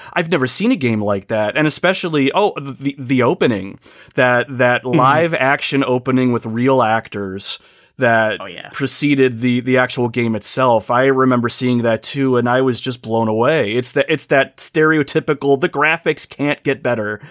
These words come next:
Speaker 1: than this" moment. And it, it, it locked me in. I knew I wanted to play it. So over, over time,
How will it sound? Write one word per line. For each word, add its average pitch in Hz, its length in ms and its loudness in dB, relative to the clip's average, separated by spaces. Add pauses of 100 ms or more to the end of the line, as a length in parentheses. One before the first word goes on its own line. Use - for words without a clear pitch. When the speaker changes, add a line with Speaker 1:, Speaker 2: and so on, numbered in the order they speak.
(200)
Speaker 1:
than 120 200 2
this" - 440 -4
moment. 101 520 -4 (760)
And 107 480 0
it, 131 460 0
it, 123 220 -2
it 127 100 0
locked 131 320 2
me 123 180 2
in. 110 220 -2
I 110 80 -2
knew 120 180 0
I 117 60 2
wanted 113 240 -2
to 101 60 -8
play 104 380 -6
it. 95 120 -12
So 104 440 -6 (720)
over, 151 560 2
over 147 240 2
time, 139 680 2